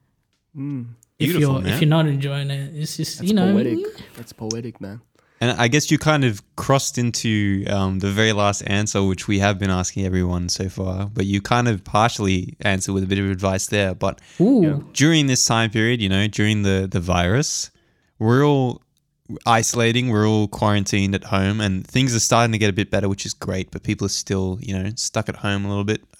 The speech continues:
Speaker 3: Uh, people are a bit restless. I know I'm a little bit restless myself. Um,
Speaker 2: I am.
Speaker 3: do you have
Speaker 2: Yeah.
Speaker 3: any, any tips, tricks,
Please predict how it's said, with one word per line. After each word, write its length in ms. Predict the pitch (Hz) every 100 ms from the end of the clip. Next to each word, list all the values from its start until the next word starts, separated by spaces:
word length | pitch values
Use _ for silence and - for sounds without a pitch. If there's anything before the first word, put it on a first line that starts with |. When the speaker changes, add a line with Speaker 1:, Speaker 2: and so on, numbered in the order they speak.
| 92
Speaker 3:
Uh, 40 | -
people 300 | - 107 107
are 100 | 104
a 380 | 98 - - -
bit 140 | - 117
restless. 520 | 110 113 - 123 -
I 100 | 110
know 120 | 110
I'm 140 | 107 101
a 20 |
little 200 | 98 98
bit 120 | 95 95
restless 480 | 101 - 110 - -
myself. 640 | 98 - 104 131 - - -
Um, 400 | 98 95 92 95
Speaker 2:
I 220 | 156 151 156
am. 420 | 139 135 135 139
Speaker 3:
do 120 | 120
you 120 | 123
have 200 | 131 131
Speaker 2:
Yeah. 100 | 143
Speaker 3:
any, 440 | 120 131 113 107 - -
any 220 | 120 113
tips, 540 | - - 156 - - -
tricks, 560 | - 147 - - -